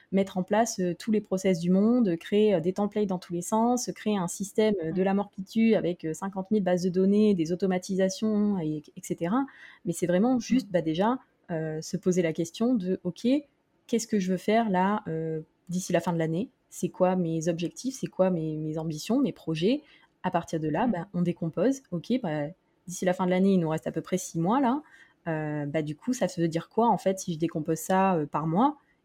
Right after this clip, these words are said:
Speaker 1: Et du coup, bah, ça veut dire quoi après si je décompose ça par tâche, par semaine,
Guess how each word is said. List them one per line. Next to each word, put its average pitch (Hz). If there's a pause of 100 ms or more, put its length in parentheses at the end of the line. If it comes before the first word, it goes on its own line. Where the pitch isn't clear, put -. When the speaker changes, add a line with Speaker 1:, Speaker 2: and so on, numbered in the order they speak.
Speaker 1:
Et 160
du 147
coup, -
bah, 196
ça -
veut 151
dire 151
quoi 202
après 190
si -
je 160
décompose 160
ça -
par -
tâche, 277 (100)
par 165
semaine, 175